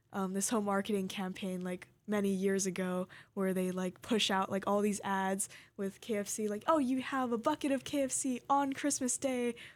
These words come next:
or, like, on Christmas Eve and stuff like that. And I was like, "Wow, that's," it's amazing how effective certain, I guess, like, a,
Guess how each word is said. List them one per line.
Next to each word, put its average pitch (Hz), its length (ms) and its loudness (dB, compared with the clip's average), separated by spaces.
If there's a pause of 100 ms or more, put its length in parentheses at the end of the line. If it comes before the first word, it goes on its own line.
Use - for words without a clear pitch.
or, 240 80 0
like, 226 140 0
on 269 160 2
Christmas 254 400 -2
Eve 247 240 0
and 226 100 -2
stuff - 240 -4
like 208 160 -6
that. 202 200 -6
And - 500 -14
I 214 40 -2
was 208 120 -2
like, 208 100 -4 (140)
"Wow, 208 260 4
that's," 208 420 2 (440)
it's 226 120 2
amazing 262 420 4
how 220 220 4
effective 190 840 0 (520)
certain, 196 800 0
I 196 120 0
guess, 196 260 0
like, 202 160 -6
a, - 180 -8